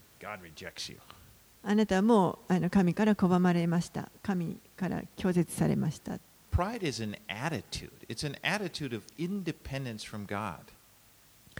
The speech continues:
Speaker 2: 高ぶりというのは、これは神から独立して、独立するような、神から離れた、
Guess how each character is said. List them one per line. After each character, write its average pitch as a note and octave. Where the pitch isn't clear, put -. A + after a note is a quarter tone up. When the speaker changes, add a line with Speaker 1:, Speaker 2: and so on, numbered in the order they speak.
Speaker 2:
高 A#3
ぶ C4
り D4
と B3
い B3
う A#3+
の A3+
は、 A#3
こ G#3+
れ G#3
は F#3+
神 A3+
か F#3
ら E3+
独 G3
立 C#4
し -
て、 C4
独 G3+
立 C4
す C4+
る C4+
よ C4
う G#3
な、 A#3
神 A#3
か F#3
ら F3+
離 A3
れ D#4+
た、 -